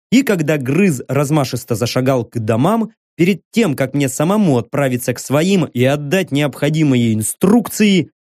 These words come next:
поднял лицо к установленной на столбе полусфере.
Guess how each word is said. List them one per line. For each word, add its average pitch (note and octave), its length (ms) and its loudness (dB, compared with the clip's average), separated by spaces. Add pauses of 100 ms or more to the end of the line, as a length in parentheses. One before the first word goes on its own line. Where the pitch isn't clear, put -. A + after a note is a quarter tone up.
(440)
поднял E3 400 2
лицо B2+ 360 0
к - 60 -8
установленной C#3 720 0
на A#2+ 120 0
столбе A#2+ 480 0
полусфере. B2+ 760 -2